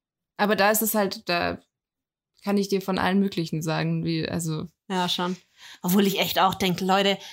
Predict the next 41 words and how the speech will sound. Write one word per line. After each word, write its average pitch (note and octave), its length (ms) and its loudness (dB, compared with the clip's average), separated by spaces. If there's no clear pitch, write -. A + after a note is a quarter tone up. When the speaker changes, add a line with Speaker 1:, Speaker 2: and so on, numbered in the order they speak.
Speaker 2:
wenn G3 140 2
ihr G3+ 120 4
zu - 160 0
einem F#3 220 0
Typen G#3+ 300 0
hingeht G#3+ 260 2
und G3+ 140 2
sagt, F#3+ 200 0
„Ey, F3 140 2
du F#3+ 160 0
zahlst“, F#3+ 560 2
denk E3+ 120 -4
Speaker 1:
Alter, F3+ 120 2
Speaker 2:
mir, F#3+ 140 6
Speaker 1:
das E3+ 80 -2
Speaker 2:
habt - 160 -2
ihr G3+ 60 2
einen F3+ 200 -4
Arsch - 300 4
auf G#3 60 4
Speaker 1:
das G3+ 120 4
hat A3+ 100 2
Speaker 2:
dem C4 80 0
Speaker 1:
doch D#4 120 -2
auch A#3+ 140 4
irgendwas A3+ 260 2
mit, - 120 -2
mit F#3+ 300 -2
Höflichkeit G3+ 600 -4
und E3+ 140 -2
Respekt - 520 -4
zu B3+ 140 -10
tun. D#3 320 -2
Also E3+ 240 0
ganz F#3 240 0
ehrlich, - 600 -4
wie A3 220 2
krass A#3 280 -2
müssen G#3+ 260 0
bei F#3 100 0
dir G3 340 -2